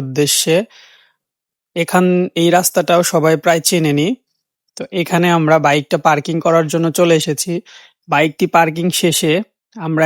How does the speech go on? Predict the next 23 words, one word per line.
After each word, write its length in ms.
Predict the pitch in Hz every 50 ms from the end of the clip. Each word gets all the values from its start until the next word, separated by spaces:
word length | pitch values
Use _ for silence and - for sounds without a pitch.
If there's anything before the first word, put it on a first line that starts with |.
| 160
এখন 200 | 156 - 185 170 165
চলে 220 | 156 - 170 165 170 160
যাচ্ছি 240 | 160 147 - - - 160 160
মহেরা 240 | 160 156 156 151 147
জমিদার 380 | 135 151 151 160 160 170 170 160 160
বাড়ি 140 | 160 160 156 143 147
দেখার 240 | 147 - - 151 151 151
উদ্দেশ্যে। 460 | 143 139 139 147 139 - - - 151 160 196 - _ _ _ _ _ _ _ _ _ _ -
রাতের 460 | 156 147 156 - - 170 165 165 160 160 160 156 156 143 160
বেলায় 300 | 143 156 151 151 151 147 143
মহেরা 220 | 156 151 151 147 147 139
জমিদার 280 | 156 165 160 165 160 151
বাড়ির 200 | 156 151 151 - -
সৌন্দর্যটা 680 | 170 170 165 165 165 156 139 - 170 156 135 - 147 147 156 160 -
কিরকম 420 | - - 156 156 151 127 - 160 151 143 120
হয় 200 | 160 151 156 147 - 160
ওটা 160 | 156 139 160 156
আমরা 140 | 151 147 147 147
আজকে 220 | 151 - - - 156 143
দেখবো 320 | 160 147 - _ - 160 151 156 160 151
এবং 140 | 139 147 143 147
আপনাদের 400 | 143 - - 170 151 139 147 160 190 190 - - - _ _ _ _ -
দেখাবো। 460 | 170 170 160 - - 156 135 127 120